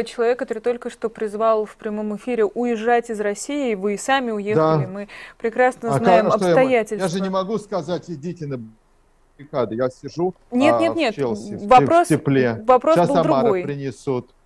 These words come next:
Speaker 2: Э, кому баланда, кому лобстер. Вот, мне принесут щас омара, э, в, в со-, в со-, в со-, в чесночном соусе.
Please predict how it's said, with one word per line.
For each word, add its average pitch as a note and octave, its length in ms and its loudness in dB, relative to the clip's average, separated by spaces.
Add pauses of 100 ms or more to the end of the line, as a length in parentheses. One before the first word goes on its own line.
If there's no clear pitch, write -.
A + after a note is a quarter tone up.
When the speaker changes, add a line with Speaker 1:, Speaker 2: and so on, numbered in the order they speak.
(720)
Speaker 2:
Э, A#2+ 400 2 (340)
кому D#3 280 0
баланда, D3 560 0
кому B2 320 -8
лобстер. A#2 600 -6
Вот, G#2+ 440 0
мне A#2 300 0
принесут B2 480 0
щас A#2+ 300 -2
омара, G#2 580 0 (500)
э, - 80 -10
в, F#2 720 -4
в - 80 -14
со-, G#2+ 460 2
в - 20 -12
со-, A2+ 300 0
в F#2 40 -8
со-, G#2+ 540 2
в - 100 -14
чесночном A2 600 -4
соусе. G2+ 540 -4